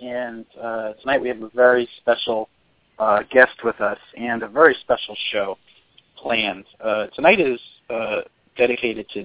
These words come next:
Jonathan Boone. Uh, John Boone, uh, if you don't know who he is,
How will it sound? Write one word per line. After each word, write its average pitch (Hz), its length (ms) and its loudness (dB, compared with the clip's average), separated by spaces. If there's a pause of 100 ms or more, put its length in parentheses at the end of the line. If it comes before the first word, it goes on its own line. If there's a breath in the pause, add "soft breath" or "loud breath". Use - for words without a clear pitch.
Jonathan 117 520 4
Boone. 117 480 -2 (400 loud breath)
Uh, 107 240 6
John 156 320 6
Boone, 165 340 -2 (320)
uh, 110 360 -2 (100)
if - 160 -18
you 123 80 0
don't 160 180 6
know 139 160 6
who 127 140 2
he 113 100 -2
is, 107 220 -4